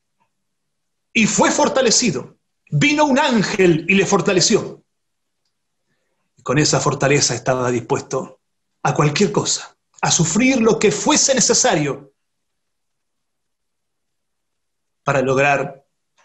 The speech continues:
la maravillosa redención. Y él murió.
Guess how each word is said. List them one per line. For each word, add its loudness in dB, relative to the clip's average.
la -4
maravillosa 0
redención. -8
Y -4
él 4
murió. 0